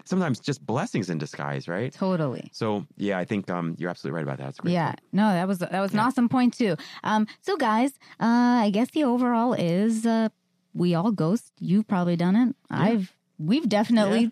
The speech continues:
Speaker 2: done it. Uh, and, uh, yeah, think about, think about why and, and don't make it about the other person
Speaker 1: Yeah.
Speaker 2: who's ghosting you. It's totally about you and, and your sense of self
Speaker 1: Yeah, you
Speaker 2: can't
Speaker 1: can
Speaker 2: come from anywhere else.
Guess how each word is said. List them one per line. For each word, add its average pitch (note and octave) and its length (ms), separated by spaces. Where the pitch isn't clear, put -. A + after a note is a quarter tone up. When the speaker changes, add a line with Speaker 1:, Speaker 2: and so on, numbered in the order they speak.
Speaker 2:
done A#3+ 220
it. C#4+ 180
Uh, G#3+ 580
and, A3+ 380
uh, A#3 260
yeah, D#4+ 160
think C4 220
about, D4 400
think A3 200
about C4+ 280
why G3+ 360
and, B3 420
and G#3 180
don't G3+ 220
make A3+ 180
it A3+ 80
about A3+ 220
the A#3 100
other A3+ 160
person A3 460
Speaker 1:
Yeah. F3+ 60
Speaker 2:
who's F3+ 240
ghosting G3 440
you. D3+ 200
It's - 180
totally F3+ 320
about F3 300
you D#3+ 300
and, E3 400
and E3 180
your D#3+ 100
sense E3 280
of D#3+ 100
self - 540
Speaker 1:
Yeah, E3+ 160
you F2+ 100
Speaker 2:
can't - 160
Speaker 1:
can - 40
Speaker 2:
come D3 240
from - 160
anywhere - 240
else. - 180